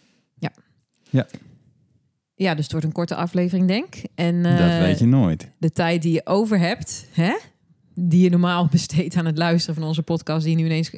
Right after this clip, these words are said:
Speaker 1: korter is, kun je gelijk gebruiken om de oefening in praktijk te brengen natuurlijk.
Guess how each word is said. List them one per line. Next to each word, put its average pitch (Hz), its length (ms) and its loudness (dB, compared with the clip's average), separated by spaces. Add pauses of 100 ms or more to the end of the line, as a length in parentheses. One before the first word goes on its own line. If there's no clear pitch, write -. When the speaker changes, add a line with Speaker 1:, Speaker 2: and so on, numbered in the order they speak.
(140)
Speaker 1:
korter 165 300 -4
is, - 240 -8 (120)
kun 165 120 -8
je 151 100 -6
gelijk 143 260 -6
gebruiken 143 480 -8
om 143 160 -8
de 143 120 -8
oefening 185 360 0
in 196 120 0
praktijk 269 380 -2
te 196 80 -2
brengen 151 320 -2
natuurlijk. 135 500 -6